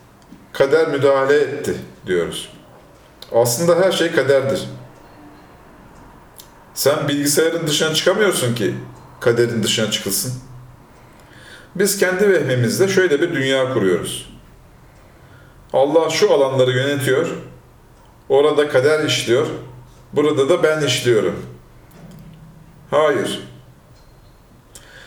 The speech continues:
Bizim dünyamız da, bizim irademiz de,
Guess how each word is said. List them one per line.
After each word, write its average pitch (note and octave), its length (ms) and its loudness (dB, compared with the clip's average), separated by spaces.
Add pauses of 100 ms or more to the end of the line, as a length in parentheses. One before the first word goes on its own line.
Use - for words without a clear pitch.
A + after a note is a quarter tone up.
(220)
Bizim D#3+ 320 0
dünyamız D#3 580 0
da, A#2+ 140 2 (420)
bizim A#2+ 320 -2
irademiz C3 680 2
de, A#2 120 2